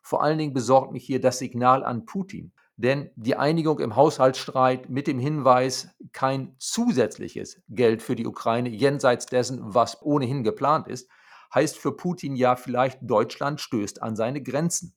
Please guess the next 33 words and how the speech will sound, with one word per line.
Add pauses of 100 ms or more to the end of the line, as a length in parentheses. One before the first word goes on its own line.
Und
genau
das
Signal
wollen
wir
nicht
senden. (540)
Auch
als
Signal
an
Donald
Trump,
Deutschland
stößt
hier
an
seine
Grenzen
dessen,
was
es
möglicherweise
finanzieren
möchte
für
die
Ukraine, (260)
ist
genau
das
falsche